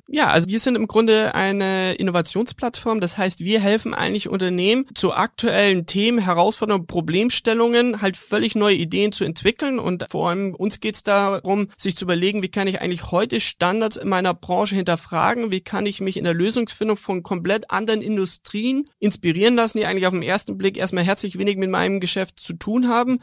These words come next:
Ich merke dann aber eigentlich, dass ich super viel aus diesen anderen Lösungen aus anderen Branchen ziehen kann. Und dann überlegen wir uns immer, wie kann ich das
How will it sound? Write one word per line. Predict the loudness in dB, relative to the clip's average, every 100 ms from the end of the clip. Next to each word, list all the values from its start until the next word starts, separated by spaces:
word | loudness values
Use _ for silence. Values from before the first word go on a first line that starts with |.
| -4
Ich | 0
merke | 2 4 4
dann | 4
aber | 4 4 4
eigentlich, | 2 2 2 0 0
dass | -2
ich | -2 -2
super | 0 0 2 -2
viel | -2 -8 -4
aus | 0 2 2
diesen | 0 -4 -4
anderen | -2 -2 0 0
Lösungen | 0 0 0 0
aus | 0
anderen | -2 -2 -2
Branchen | 0 0 0 -4
ziehen | -4 -4
kann. | -2 -2 0
Und | -2 -2
dann | -2
überlegen | 0 0 0 0
wir |
uns | 0
immer, | -2 -2
wie | -4
kann | -6 -6
ich | -4
das | -6